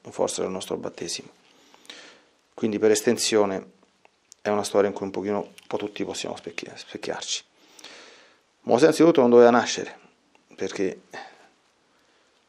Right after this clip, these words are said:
il prequel di questo episodio che la liturgia non ci ha fatto seguire, ci ha fatto un salto da ieri a oggi, è che il faraone aveva dato ordine a tutti, eh, gli,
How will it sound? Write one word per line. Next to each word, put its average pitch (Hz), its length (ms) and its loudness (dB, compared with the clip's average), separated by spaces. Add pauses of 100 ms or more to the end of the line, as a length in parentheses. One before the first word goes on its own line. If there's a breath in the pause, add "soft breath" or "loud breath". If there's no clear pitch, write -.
(260)
il 104 120 -8
prequel 107 480 4
di 95 100 -6
questo 101 240 -6
episodio 98 500 -2
che 92 100 -8
la 95 160 -10
liturgia 95 360 -10
non 95 120 -8
ci 95 100 -10
ha 92 40 -14
fatto 95 220 -8
seguire, 98 400 -6
ci - 120 -10
ha - 60 -14
fatto - 220 -12
un 92 80 -12
salto 95 380 0
da 98 80 -8
ieri 92 180 -6
a 95 80 -2
oggi, 95 420 -8 (1120 loud breath)
è 120 120 4
che 117 120 0
il 104 60 -6
faraone 127 340 6
aveva 107 160 6
dato 104 100 6
ordine 104 360 2
a 98 60 -4
tutti, 139 680 -8 (1000)
eh, 90 500 -10
gli, 95 220 -8